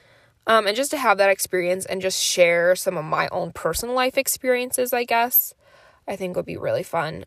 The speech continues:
Um, and just not, not, not necessarily fun, although it probably would be fun, but, um, I think just really life-giving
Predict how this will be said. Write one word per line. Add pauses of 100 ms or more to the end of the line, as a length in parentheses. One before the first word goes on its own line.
(140)
Um, (420)
and
just
not,
not,
not
necessarily
fun,
although
it
probably
would
be
fun, (440)
but,
um, (100)
I
think
just
really (360)
life-giving